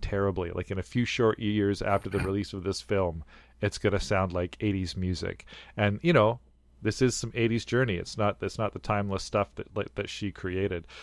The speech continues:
But, you know, Journey's created some amazing songs. So, but Fremer, the Michael Fremer there, he wasn't a huge fan.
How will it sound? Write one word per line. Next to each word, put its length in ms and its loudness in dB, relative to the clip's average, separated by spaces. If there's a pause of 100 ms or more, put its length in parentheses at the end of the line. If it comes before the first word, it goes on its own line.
(240)
But, 220 10 (960)
you 140 6
know, 180 6
Journey's 380 0
created 420 2
some 340 -4 (520)
amazing 520 -2
songs. 560 -4
So, 320 -8 (320)
but 140 6
Fremer, 520 6
the 100 6
Michael 280 4
Fremer 320 4
there, 160 8
he 160 0
wasn't 280 6
a 40 2
huge 260 -2
fan. 380 -2